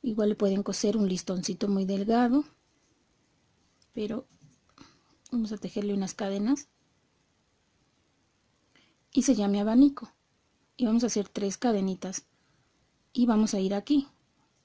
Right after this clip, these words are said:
en la cadenita dos, en medio. Y hacemos nuestro pilar. Y se formó nuestra primer casita. Tres cadenas. Otra vez en la cadenita de en medio. Y hacemos otro pilar. Tenemos otra casita.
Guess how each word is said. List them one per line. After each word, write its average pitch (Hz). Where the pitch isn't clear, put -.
en -
la 196
cadenita 190
dos, 196
en 202
medio. 196
Y 226
hacemos 208
nuestro 202
pilar. 277
Y 226
se 220
formó 214
nuestra 214
primer 190
casita. 247
Tres 220
cadenas. 214
Otra 254
vez 220
en 220
la 190
cadenita 196
de 196
en 190
medio. 240
Y 214
hacemos 196
otro 208
pilar. 277
Tenemos 220
otra 208
casita. 277